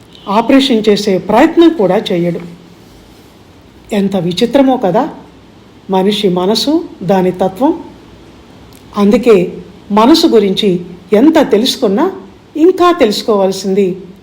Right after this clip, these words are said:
చాలానే ఉంటుంది ఎప్పుడు. కథావాణి శ్రోతలు, చిన్నతనంలో జీవితంలో వ్యతిరేకతను,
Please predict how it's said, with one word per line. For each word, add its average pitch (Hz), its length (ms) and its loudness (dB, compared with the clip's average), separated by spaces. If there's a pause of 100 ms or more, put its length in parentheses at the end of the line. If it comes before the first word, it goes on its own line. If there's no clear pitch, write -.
(260)
చాలానే 269 400 2
ఉంటుంది 180 420 -2
ఎప్పుడు. 196 380 -2 (1400)
కథావాణి 196 480 2
శ్రోతలు, 185 500 0 (1120)
చిన్నతనంలో 214 720 2 (460)
జీవితంలో 262 640 4
వ్యతిరేకతను, 240 840 2